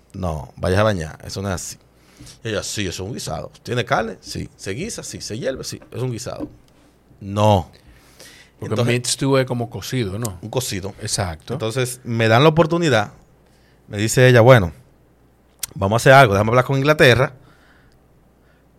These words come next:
Speaker 1: Y es lo que te digo, los puntos se van a unir. O sea, nadie sabe esto. Lo que nosotros pasamos para que Guinness entendiera. Y tú dirás, "¿Pero quiénes son Guinness?" Guinness es la marca de, de desarrollo de branding más grande del mundo.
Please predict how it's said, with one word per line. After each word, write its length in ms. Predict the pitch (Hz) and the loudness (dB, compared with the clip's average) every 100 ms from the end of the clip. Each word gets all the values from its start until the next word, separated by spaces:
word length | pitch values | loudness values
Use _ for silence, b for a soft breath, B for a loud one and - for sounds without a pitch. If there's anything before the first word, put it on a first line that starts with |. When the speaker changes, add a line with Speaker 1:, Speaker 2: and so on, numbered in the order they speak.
| _ | _
Speaker 1:
Y 140 | - 120 | 0 2
es 40 | |
lo 100 | 135 | 4
que 80 | 143 | 4
te 120 | 127 | 4
digo, 220 | 139 123 | 4 2
los 100 | 110 | -2
puntos 220 | 107 123 131 | -6 -10 -2
se 80 | |
van 120 | 135 123 | 0 2
a 20 | |
unir. 180 | 127 123 | 0 0
O 200 | 120 120 | -2 -4
sea, 160 | 127 120 | 2 4
nadie 280 | 135 156 | 4 2
sabe 320 | 127 135 123 120 | 4 4 4 2
esto. 240 | - - - _ _ _ b b b b | -2 -14 -20 _ _ _ b b b b
Lo 120 | 123 123 | -2 0
que 60 | |
nosotros 280 | 131 143 226 | 2 0 0
pasamos 400 | 214 139 113 110 | 0 2 2 2
para 100 | 107 | -2
que 120 | 117 | -4
Guinness 440 | 104 147 170 165 - | -4 -6 -6 -8 -10
entendiera. 840 | 131 127 127 104 98 151 117 92 - _ b b b b b _ | -8 -6 -4 -6 -4 0 0 -2 -8 _ b b b b b _
Y 180 | 120 127 | -4 -4
tú 160 | 139 | 0
dirás, 220 | 160 160 147 | 4 6 6
"¿Pero 180 | 147 131 | 2 0
quiénes 240 | 190 240 | 0 0
son 140 | 208 | -2
Guinness?" 400 | 180 139 101 90 117 | 0 0 0 -6 -8
Guinness 320 | 156 226 202 | -6 -4 -4
es 140 | 185 | -4
la 100 | 190 | -2
marca 400 | 151 170 170 170 - | 0 -2 0 -2 -2
de, 200 | 117 110 95 - | -4 -4 -4 -4
de 140 | 117 | -2
desarrollo 440 | 110 120 107 127 143 | -2 -2 -2 2 2
de 60 | |
branding 380 | 107 117 131 120 | 4 2 2 -2
más 140 | 107 110 | -4 -2
grande 200 | 123 117 | -2 -2
del 120 | 98 | -4
mundo. 260 | 107 98 | -6 -10